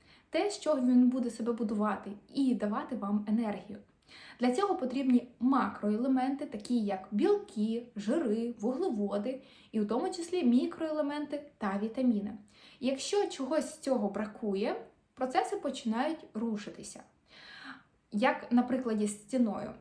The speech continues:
Якщо у вас є цегла, але не вистачає цементу, то що буде? Стіна з часом може похилитися, е, вона також може зламатися під натиском якогось фізичного навантаження. Ну, хтось прийшов, пнув ту стіну,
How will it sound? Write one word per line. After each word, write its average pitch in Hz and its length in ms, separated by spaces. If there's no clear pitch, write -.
Якщо 247 400
у 254 40
вас 226 280
є 220 80
цегла, 349 520
але 262 200
не 247 140
вистачає 247 580
цементу, 226 600
то 262 60
що 339 200
буде? 202 380
Стіна 359 400
з - 100
часом 254 400
може 214 240
похилитися, 302 800
е, 285 80
вона 311 400
також - 360
може 247 220
зламатися 240 640
під 208 300
натиском 220 800
якогось 247 420
фізичного 220 560
навантаження. 226 840
Ну, - 60
хтось 330 200
прийшов, 381 560
пнув 294 320
ту 262 140
стіну, 294 500